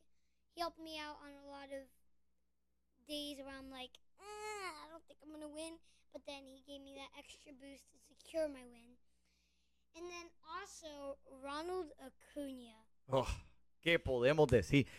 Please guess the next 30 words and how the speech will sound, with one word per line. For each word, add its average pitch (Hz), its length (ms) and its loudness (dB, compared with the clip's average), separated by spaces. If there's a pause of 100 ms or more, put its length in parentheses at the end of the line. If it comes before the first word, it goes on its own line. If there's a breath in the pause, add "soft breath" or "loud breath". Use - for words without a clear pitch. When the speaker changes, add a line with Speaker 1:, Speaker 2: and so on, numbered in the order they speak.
(120 loud breath)
Speaker 2:
Say, 180 280 8 (240)
¿Qué 208 160 10
podemos 180 500 8
decir 156 400 6
de 139 140 12
Ronald 127 400 8
Acuña? 113 600 4
Cuéntame, 110 680 4
o 117 60 2
sea, 123 220 2
es 131 240 2
que, 214 220 4
eh, - 100 -2
eh, 131 380 2
increíble. 139 1120 4
Dime, 160 360 0
tú 185 140 4
que 240 80 12
eres 208 140 12
el 151 200 10
dueño 160 560 12
de 127 140 6
Ronald 156 320 4
Acuña 143 420 10 (260 loud breath)
en 143 200 6
tu 147 100 10
equipo 139 420 6
de 123 120 6
fantasy, 113 520 2
¿qué, 127 240 6